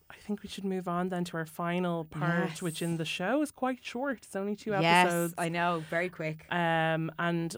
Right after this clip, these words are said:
Speaker 1: I love, we've talked a little bit in, in the last episode, but for me, revisiting Normal People this time around, for me, it was all about Marianne. And Marianne's journey, I just found really, r-,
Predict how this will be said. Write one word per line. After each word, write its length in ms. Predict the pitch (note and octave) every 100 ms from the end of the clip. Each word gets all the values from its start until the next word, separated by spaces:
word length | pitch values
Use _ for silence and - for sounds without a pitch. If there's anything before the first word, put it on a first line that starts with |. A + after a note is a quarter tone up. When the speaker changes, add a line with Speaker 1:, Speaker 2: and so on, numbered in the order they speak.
| F#3
Speaker 1:
I 100 | F#3+
love, 720 | F#3+ F#3+ G3 G3 G3 - - -
we've 220 | F#3+ F3+
talked 280 | F#3+ F3+ F3+
a 40 |
little 160 | F#3 F3
bit 140 | F3
in, 140 | E3+ E3+ -
in 120 | F3
the 60 |
last 280 | E3+ E3 E3
episode, 420 | F3 - E3 D#3+ D#3
but 180 | D#3+ -
for 180 | - F3+
me, 560 | E3+ F3 F3 E3+ E3+ -
revisiting 600 | E3+ F3 E3+ E3+ E3+ E3
Normal 260 | D#3+ E3+ D#3+
People 380 | F3+ F3 E3
this 180 | D#3+ E3
time 180 | - D#3+
around, 460 | D#3+ D#3 D#3 D#3 D3+ _ - - _ _ -
for 140 | -
me, 160 | D#3+ D3+
it 40 |
was 120 | D3
all 180 | C#3 C#3+
about 200 | C#3+ D3
Marianne. 560 | F2 E2+ G2 F#2 F#2 E3 -
And 120 | F3 E3+
Marianne's 480 | D#3+ D#3+ D3 D3+
journey, 360 | - C#3+ C#3+ C#3+
I 60 | C#3
just 200 | C#3 -
found 220 | C#3 C#3
really, 640 | C#3+ C#3+ C#3+ C#3+ C3 B2 - _ _ - -
r-, 160 | D3+